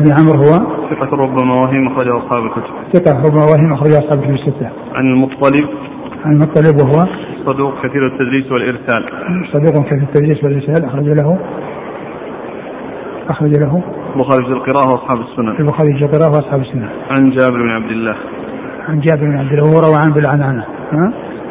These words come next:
Speaker 2: إي نعم.
Speaker 1: لأنه كثير التدليس والإرسال. نعم.
Speaker 2: يقول الأخ: "ما حكم زيادة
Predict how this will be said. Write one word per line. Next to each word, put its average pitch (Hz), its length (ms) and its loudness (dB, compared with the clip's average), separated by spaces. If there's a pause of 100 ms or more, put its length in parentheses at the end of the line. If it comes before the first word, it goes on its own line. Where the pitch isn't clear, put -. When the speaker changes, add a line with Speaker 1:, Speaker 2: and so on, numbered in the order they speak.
(160)
Speaker 2:
إي 135 120 4
نعم. 117 160 -2 (120)
Speaker 1:
لأنه 147 340 0
كثير 151 320 2
التدليس 147 420 0
والإرسال. 139 380 -2 (840)
نعم. 127 160 -4 (4000)
Speaker 2:
يقول 143 360 0
الأخ: 135 400 -4
"ما 151 180 2
حكم 147 380 0
زيادة 156 280 2